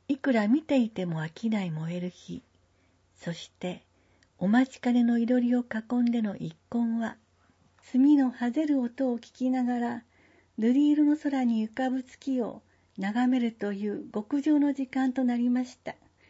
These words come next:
あ、羨ましい。こんな暮らししてみたい。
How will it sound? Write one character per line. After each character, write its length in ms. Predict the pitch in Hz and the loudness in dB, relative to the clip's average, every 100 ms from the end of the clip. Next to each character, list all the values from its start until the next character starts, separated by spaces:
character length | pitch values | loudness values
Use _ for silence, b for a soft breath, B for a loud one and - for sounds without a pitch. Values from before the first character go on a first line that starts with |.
| b b b b b | b b b b b
あ、 240 | 269 320 - | -2 -2 -4
羨 300 | 165 180 202 | -6 -6 -4
ま 140 | 220 240 | -4 -4
し 140 | - | -6
い。 160 | 269 - _ | -8 -8 _
こ 140 | - 190 | -10 -8
ん 80 | 196 | -6
な 140 | 214 | -6
暮 140 | 214 | -4
ら 80 | 226 | -6
し 180 | 233 240 | -6 -10
し 80 | - | -6
て 140 | 247 | 0
み 140 | 269 294 | 0 0
た 200 | 311 | -4
い。 80 | 302 | -8